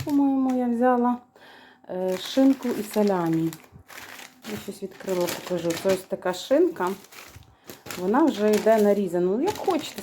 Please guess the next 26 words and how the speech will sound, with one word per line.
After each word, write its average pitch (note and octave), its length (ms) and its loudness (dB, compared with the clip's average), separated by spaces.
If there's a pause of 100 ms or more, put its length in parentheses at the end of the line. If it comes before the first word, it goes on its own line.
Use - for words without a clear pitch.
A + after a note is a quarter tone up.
собі, F#3 180 -2
але G#3+ 160 4
мені C4 180 4
так A#3 180 -2
дуже A3+ 200 -2
зручно, A3+ 440 -2
бо F#3 140 -4
ти G3+ 120 -10
вдома G3 260 -4
все F#3 200 -8
рівно F3+ 220 0
так D#3+ 200 -8
не E3+ 60 -2
поріжеш. E3 680 -2 (1000)
І F#3 40 -2 (180)
зараз F3+ 360 0 (120)
я F3+ 200 -2 (880)
відкрию F3 560 0
ще - 200 -10 (140)
цю. D#4 220 -4 (1080)
Ай, C#4+ 220 -2
так - 560 -2
важко A#3 460 4 (100)
так G#3 200 -2
однією F#3+ 580 -4
рукою. F#3 580 -2